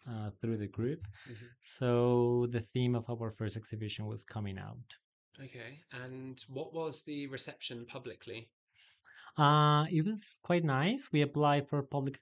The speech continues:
Speaker 1: funding. There is an art institute in Bogota, so we applied. It's a blind process, so we sent a proposal and we got the funding. Um, and with that funding, we were able to, uh, commission or to buy,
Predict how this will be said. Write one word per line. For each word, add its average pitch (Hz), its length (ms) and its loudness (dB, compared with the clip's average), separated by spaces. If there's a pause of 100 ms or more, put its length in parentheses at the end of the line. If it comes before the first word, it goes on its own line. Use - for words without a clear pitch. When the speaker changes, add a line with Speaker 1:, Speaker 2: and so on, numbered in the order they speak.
Speaker 1:
funding. 180 440 2
There 143 140 2
is 123 160 0
an 123 140 -2
art 123 300 -2
institute 131 480 -2
in 123 160 2
Bogota, 170 640 -2
so 135 200 -2
we 117 220 2
applied. 117 840 2
It's 117 160 -4
a 110 80 0
blind 110 400 2
process, 135 560 -4
so 107 640 0
we 113 140 0
sent 104 360 -2
a 107 260 -4
proposal 139 800 -2
and 110 220 -2
we 104 100 0
got 110 220 -6 (100)
the 117 80 -8
funding. 151 560 4 (580)
Um, 110 1400 6
and 113 260 2
with 107 140 4
that 120 180 -4
funding, 117 400 6
we 117 160 6
were 113 240 4
able 117 340 4
to, 113 680 4
uh, 107 440 2
commission 143 1000 2
or 139 120 4
to 131 160 -2
buy, 123 1000 6